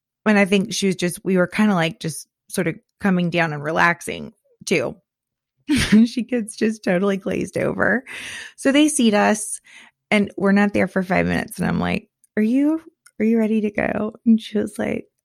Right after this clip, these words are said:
"I can't hold my head up." I mean, we both were a little bit comatose,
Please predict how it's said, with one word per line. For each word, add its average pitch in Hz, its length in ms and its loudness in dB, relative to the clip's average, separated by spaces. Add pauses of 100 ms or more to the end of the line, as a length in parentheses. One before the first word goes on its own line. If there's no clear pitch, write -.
"I 226 140 0 (140)
can't 233 400 4 (280)
hold 208 380 -4 (120)
my 185 180 2
head 180 280 0
up." - 220 -6 (100)
I 220 40 4
mean, 196 340 2 (520)
we 220 120 4
both 196 400 2
were 175 140 4
a 160 60 6
little 160 180 2
bit 147 280 -2 (180)
comatose, - 680 -2